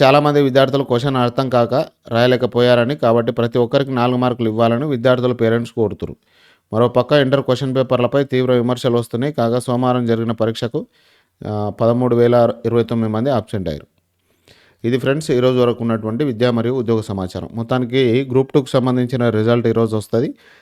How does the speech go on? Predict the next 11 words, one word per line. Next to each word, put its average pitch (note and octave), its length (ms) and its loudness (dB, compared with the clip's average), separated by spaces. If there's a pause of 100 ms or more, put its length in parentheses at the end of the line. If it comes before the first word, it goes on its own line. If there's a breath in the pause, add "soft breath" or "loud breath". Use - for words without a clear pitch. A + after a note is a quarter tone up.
(140 soft breath)
జీఆర్ఎల్ C3+ 440 4
లిస్ట్ C3 200 -2
కూడా B2+ 200 2
ఈరోజు A#2 280 4
వస్తది. A2+ 360 0
దానికి A2+ 240 -4
సంబంధించి B2+ 760 -2 (1080)
రీఫిల్టర్ C#3 480 2
చేసి C#3 440 0
సబ్జెక్ట్ A#2 420 -4
వైజ్‌గా B2 420 2